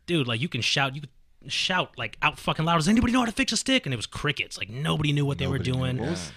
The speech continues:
Speaker 2: Yeah.
Speaker 3: what was the name of that modder that we had for, uh, like, Alex's Arcade in them? 'Cause, like, they all knew him, like, this one guy that,
Speaker 2: Uh,
Speaker 3: like,
Speaker 2: I
Speaker 3: the
Speaker 2: have no
Speaker 3: Moss stick
Speaker 2: idea.
Speaker 3: guy, like
Speaker 2: The Moss,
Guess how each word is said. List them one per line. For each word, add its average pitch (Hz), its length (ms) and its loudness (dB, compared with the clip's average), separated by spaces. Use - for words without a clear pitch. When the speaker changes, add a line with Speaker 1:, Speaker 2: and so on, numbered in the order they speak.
Speaker 2:
Yeah. 98 60 -12
Speaker 3:
what 113 80 -4
was 147 100 -6
the 156 80 -6
name 131 160 -6
of 127 80 -8
that 107 160 -8
modder 151 300 -6
that 95 120 -8
we 90 100 -10
had 104 200 -8
for, 95 220 -10
uh, 82 240 -10
like, 87 180 -14
Alex's 95 340 -10
Arcade 110 320 -12
in 123 100 -12
them? 131 280 -12
'Cause, 92 160 -10
like, 87 160 -12
they 95 80 -10
all 95 120 -8
knew 98 220 -8
him, 92 100 -10
like, 90 200 -16
this - 220 -10
one 95 260 -8
guy 92 320 -4
that, 95 220 -10
Speaker 2:
Uh, 85 640 -10
Speaker 3:
like, 92 120 -8
Speaker 2:
I 85 60 -12
Speaker 3:
the 87 60 -12
Speaker 2:
have 85 80 -8
no 85 40 -8
Speaker 3:
Moss 85 240 -4
stick 80 120 -8
Speaker 2:
idea. 90 140 -6
Speaker 3:
guy, 160 240 -8
like 107 240 -12
Speaker 2:
The - 60 -10
Moss, 85 340 -10